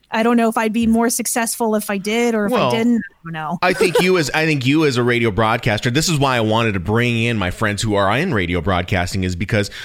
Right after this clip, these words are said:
Speaker 2: we, um, you say, you know, "I don't know if there's rules or not," but we as radio broadcasters kinda, we, we know the rules enough to know when to break them, really.
Speaker 1: Totally. And I, I feel like I, I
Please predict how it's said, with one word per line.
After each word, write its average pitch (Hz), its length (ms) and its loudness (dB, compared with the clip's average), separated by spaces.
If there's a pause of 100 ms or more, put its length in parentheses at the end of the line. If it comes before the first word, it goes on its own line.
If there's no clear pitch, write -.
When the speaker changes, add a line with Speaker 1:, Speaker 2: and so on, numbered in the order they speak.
(140)
Speaker 2:
we, 208 680 0 (260)
um, 143 400 -6 (420)
you 160 160 0
say, 160 160 0
you 143 160 0
know, 127 80 0
"I 143 100 2
don't 165 100 -2
know 160 80 0
if 156 60 -4
there's 123 200 0
rules 143 580 0
or 85 100 -2
not," 87 480 -4
but 117 300 0 (680)
we 165 460 2
as 131 200 0
radio 135 260 0
broadcasters 104 960 0
kinda, 120 540 -2
we, 117 300 -2
we 127 240 0
know 127 260 2
the 151 140 0
rules 117 400 2
enough 101 260 0
to - 160 -6
know 92 180 0
when 90 220 -2
to 80 80 -4
break 69 300 -10
them, - 240 -16 (400)
really. 57 340 -8 (460)
Speaker 1:
Totally. 208 500 -2
And 294 140 0
I, 320 160 0
I 339 80 0
feel 415 180 0
like 269 200 0
I, 240 200 -2
I 220 180 0